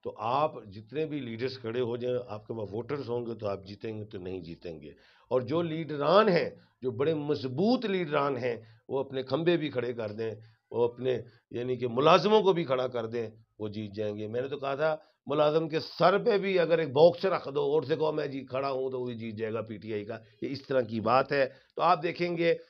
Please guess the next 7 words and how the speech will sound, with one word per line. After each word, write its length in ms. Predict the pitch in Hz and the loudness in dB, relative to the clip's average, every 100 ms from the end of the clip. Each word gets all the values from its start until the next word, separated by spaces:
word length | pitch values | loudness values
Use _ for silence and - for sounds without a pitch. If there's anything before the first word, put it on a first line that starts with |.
| _ 104 | _ -8
जब 280 | 107 185 180 | 4 4 4
असम्बलियाँ 540 | - 156 151 160 156 | 0 -4 -2 0 0
टूटेंगी 680 | 151 139 156 156 147 151 160 - _ _ | -4 -8 -4 -4 -4 -6 -6 -10 _ _
तो 60 | 160 | -6
उसके 460 | - 202 - 196 | -4 -4 2 4
बाद 420 | 156 143 156 156 - _ _ - | 6 8 8 8 -2 _ _ 0
ऊंट 360 | 262 285 294 | 6 6 6